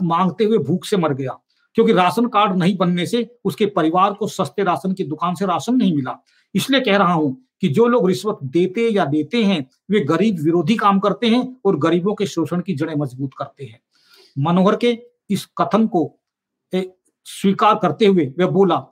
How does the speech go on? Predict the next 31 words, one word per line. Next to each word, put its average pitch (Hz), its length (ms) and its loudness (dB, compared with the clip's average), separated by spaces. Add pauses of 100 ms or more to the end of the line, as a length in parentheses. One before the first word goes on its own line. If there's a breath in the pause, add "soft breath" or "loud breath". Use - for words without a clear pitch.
(640)
"यह 202 200 0
बात 196 260 2
तो 190 60 4
सच - 260 -4
है 175 60 2
तुम्हारी।" 147 320 -4 (380)
मनोहर 196 360 2
ने 214 200 -4 (240)
अपना 170 240 -2
कथन 190 320 0
जारी 165 180 0
रखते 156 260 -4
हुए 151 140 0
कहा, 156 340 -4 (240)
"सच - 340 -4
तो 170 80 0
यह 151 140 2
है 170 360 0 (280)
कि 156 60 2
रिश्वत 220 500 0 (140)
या 165 120 2
दो 165 160 2
नंबर 165 280 0
का 151 120 -2
पैसा 151 560 -6 (100)
शोषक 190 480 -2
चरित्र 143 320 -2
का 170 100 -4
निर्माण 123 320 -4
करता 123 320 -12
है। 117 160 -14